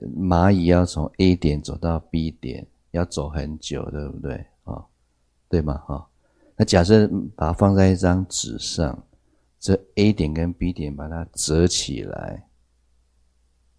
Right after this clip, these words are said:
它这个空-，这个空间就不是固定，是这一种形式，懂意思吗？把它折起来，A 跟 B，<laughs>听，听得懂啊？就是，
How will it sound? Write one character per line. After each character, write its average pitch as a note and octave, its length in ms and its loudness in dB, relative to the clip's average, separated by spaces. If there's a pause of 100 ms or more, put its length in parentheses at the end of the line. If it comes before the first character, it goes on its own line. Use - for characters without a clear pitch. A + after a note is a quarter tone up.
它 E2+ 120 -6
这 F#2 140 -2
个 E2+ 120 -2
空-， - 360 -4
这 G#2 100 0
个 E2 80 -4
空 F2 300 -2
间 F2 160 -2
就 F2 100 -2
不 D#2 140 -6
是 D#2+ 400 -4 (300)
固 F#2+ 160 2 (120)
定， E2+ 300 2
是 E2 160 -6
这 E2 200 -4
一 D#2+ 180 -2
种 - 280 -12
形 C#2+ 380 -8
式， D#2+ 300 -4
懂 E2 300 0
意 F2+ 80 4
思 D2+ 240 -6
吗？ - 180 -8 (920)
把 E2 140 0
它 - 60 -12
折 F#2+ 180 6
起 D#2+ 280 4
来， D2 320 0 (220)
A F#2 140 -4
跟 F#2 240 -2
B， F2 420 2
<laughs> - 2250 -4
听， G2+ 180 4
听 A2 160 8
得 G2 120 6
懂 C#2+ 240 -4
啊？ D#2 80 -8
就 F2+ 100 -2
是， F#2 260 -2